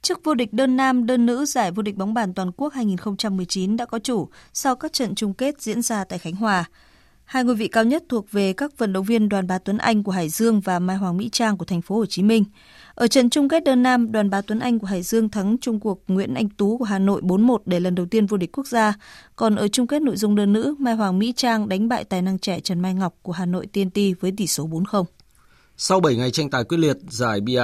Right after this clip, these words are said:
Speaker 2: Carom Cup Thế giới Thành phố Hồ Chí Minh hai nghìn không trăm mười chín đã bước vào các trận chung kết. Cơ thủ Frederic Cotron người Bỉ đã đăng quang ngôi vô địch sau khi đánh bại đồng hương Roland với tỷ số bốn mươi mười chín. Một tay cờ khác của Bỉ là Edric Meek cùng với Marco Zanetti của Italia đồng hạng ba.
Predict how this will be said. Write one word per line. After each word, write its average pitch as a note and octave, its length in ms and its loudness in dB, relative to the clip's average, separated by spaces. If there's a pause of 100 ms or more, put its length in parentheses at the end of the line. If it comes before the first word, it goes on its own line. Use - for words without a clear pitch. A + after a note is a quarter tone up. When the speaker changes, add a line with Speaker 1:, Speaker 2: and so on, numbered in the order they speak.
(120)
Speaker 2:
Carom A#2 300 0
Cup C3+ 180 -10
Thế B2 120 -4
giới G#2+ 180 -2
Thành C#3+ 100 -6
phố B2 40 -4
Hồ G#2+ 60 -4
Chí A2+ 120 -6
Minh A#2+ 180 -2
hai A2 120 -2
nghìn F#2+ 120 -2
không G#2+ 140 -8
trăm G2+ 140 -4
mười G2 120 -4
chín G2 220 -4
đã A2 100 -4
bước C#3+ 200 -2
vào A#2 120 -6
các A2 140 -8
trận - 180 -6
chung A#2 160 -6
kết. D#3 200 0 (520)
Cơ D#3+ 120 6
thủ D3 240 4
Frederic C3+ 560 0
Cotron A#2+ 400 2
người A2 140 2
Bỉ A2 220 2
đã G2 120 -4
đăng A#2+ 160 -2
quang A2+ 200 -2
ngôi G#2+ 100 -2
vô G#2+ 100 -2
địch G2+ 140 0
sau A2 180 -6
khi G#2 180 -6
đánh G2 160 -2
bại B2 160 -4
đồng G2 200 -4
hương G#2 220 0
Roland G#2 360 0 (200)
với A2 240 0
tỷ B2+ 160 -2
số G2 200 -4
bốn G2+ 180 0
mươi A#2 120 2
mười G2 160 0
chín. G#2+ 280 0 (800)
Một D3+ 120 4
tay E3+ 180 4
cờ E3+ 180 2
khác F3+ 220 2
của C#3+ 100 -2
Bỉ B2+ 160 4
là A2 120 0
Edric C#3 300 0
Meek E3 240 0
cùng A#2+ 160 -2
với A#2+ 140 2
Marco C#3 360 0
Zanetti B2 580 0
của G2 120 -4
Italia A2+ 500 0
đồng G#2 140 0
hạng G#2 160 -4
ba. A2+ 260 2